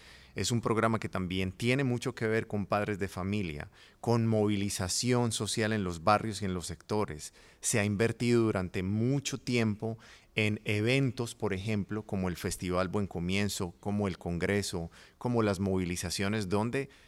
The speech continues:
se están transformando las creencias centrales de las personas. ¿Frente a qué? A la importancia que tiene el desarrollo de esas potencias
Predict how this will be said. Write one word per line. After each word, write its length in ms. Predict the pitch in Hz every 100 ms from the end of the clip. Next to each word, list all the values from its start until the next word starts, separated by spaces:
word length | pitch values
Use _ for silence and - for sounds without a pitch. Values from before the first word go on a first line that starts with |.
| _
se 160 | - 95
están 300 | - 98 95
transformando 680 | 123 120 101 92 95 101
las 160 | 120 -
creencias 480 | 92 90 90 117 107
centrales 480 | 95 82 101 107
de 80 | 104
las 160 | 87 85
personas. 720 | 85 - 127 120 78 78 - - _
¿Frente 360 | - 104 92
a 80 | 90
qué? 320 | - 120 82 - - -
A 120 | 98
la 100 | 98
importancia 760 | 95 87 90 - 98 90 - 113
que 120 | 113
tiene 560 | - 127 107 95 117 - _ _ _ -
el 160 | 98
desarrollo 720 | 95 95 90 87 117 120 110 127
de 80 |
esas 180 | 98 110
potencias 460 | - - 95 -